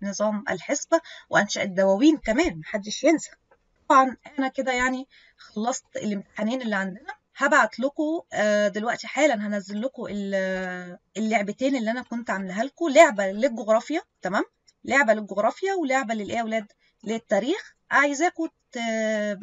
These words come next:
بعد ما تذاكروا كويس جدًا جدًا، آه، تحلوها و-، وتستمتعوا بيها وتستفيدوا في نفس الوقت إن شاء الله.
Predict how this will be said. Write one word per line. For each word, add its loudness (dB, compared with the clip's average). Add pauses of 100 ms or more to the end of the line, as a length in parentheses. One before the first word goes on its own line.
(100)
بعد 2
ما -4
تذاكروا -6
كويس -2
جدًا -6
جدًا، 0 (500)
آه، 2
تحلوها 0
و-، -2
وتستمتعوا -6
بيها 2
وتستفيدوا -6
في -10
نفس -8
الوقت -6
إن -14
شاء -4
الله. -14